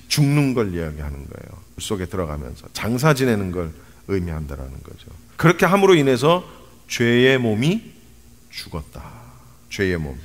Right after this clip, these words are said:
죄의 몸과 옛사람은 동격입니다. 같은 의미가 되겠죠. 죄의 주관 아래에 속해 있던 우리 인간 혹은 육신을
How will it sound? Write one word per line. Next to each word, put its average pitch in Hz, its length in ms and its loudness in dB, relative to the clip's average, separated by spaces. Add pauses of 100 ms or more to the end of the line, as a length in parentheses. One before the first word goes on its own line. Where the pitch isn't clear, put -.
(480)
죄의 165 320 6
몸과 147 500 6
옛사람은 165 640 6 (920)
동격입니다. 90 760 -4 (100)
같은 - 440 -2
의미가 98 320 0
되겠죠. - 460 -16 (540)
죄의 220 480 4
주관 196 360 4
아래에 160 640 8
속해 - 520 0
있던 175 420 2
우리 143 300 2
인간 117 500 0 (460)
혹은 165 300 0
육신을 117 540 -2